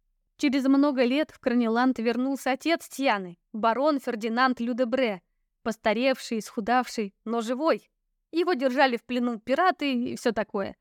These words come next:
Забегая вперёд, скажу, что остаток своих дней барон мирно прожил в Антарции с Этелией,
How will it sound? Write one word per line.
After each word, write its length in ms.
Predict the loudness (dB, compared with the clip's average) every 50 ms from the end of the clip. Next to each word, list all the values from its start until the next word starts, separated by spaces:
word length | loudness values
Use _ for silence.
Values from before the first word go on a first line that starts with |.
| _ _ _ _ _ _ _ _
Забегая 520 | -2 -2 0 0 0 2 2 2 2 2 0
вперёд, 320 | 0 -2 0 0 0 -2
скажу, 300 | -2 -6 -6 -4 -4 -6
что 260 | -6 -4 -4 -2 -2
остаток 440 | -2 -2 0 0 0 0 0 -4 -10
своих 280 | -4 -2 0 0 0 -2
дней 400 | -6 -6 -2 -2 -2 0 -2 -2
барон 400 | -2 0 0 0 2 0 0 0
мирно 420 | 0 0 0 0 0 2 0 0
прожил 420 | -2 -2 -2 -2 0 0 0 0 0
в 60 | 0
Антарции 580 | -2 -4 0 0 0 0 0 -4 -4 -4 -4 -4
с 120 | -6 -8
Этелией, 520 | -14 -6 -2 0 0 0 0 -2 -4 -4